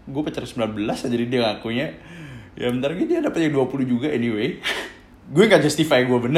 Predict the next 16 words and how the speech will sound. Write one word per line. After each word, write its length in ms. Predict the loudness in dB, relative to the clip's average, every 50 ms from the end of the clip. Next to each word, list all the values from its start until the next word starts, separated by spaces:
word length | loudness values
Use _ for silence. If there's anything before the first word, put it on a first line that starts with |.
| 4 4
ya 80 | 4
waktu 240 | 2 0 0 -4 -6
itu 80 | -6 -6
ya. 160 | -8 -8 -8 -10
Terus 160 | -12 -10 -8 -6
akhirnya, 560 | -6 -6 -6 -4 -4 -4 -4 -4 -6 -6 -10 -12 -20 -20 -20 -20 -20 -20 -20 -16
berapa 240 | -10 -6 -6 -6 -4
minggu 240 | -6 -8 -8 -8 -8
kemudian 320 | -8 -8 -8 -6 -6 -6
dia 160 | -6 -8 -8 -8
chat 160 | -12 -10 -8
gue, 160 | -8 -8 -8
"Ayolah 400 | -8 -10 -10 -8 -8 -6 -6 -6
balikan," 320 | -6 -8 -8 -12 -12 -14
segala 320 | -14 -14 -14 -14 -12 -14 -14
macam 240 | -12 -10 -10 -10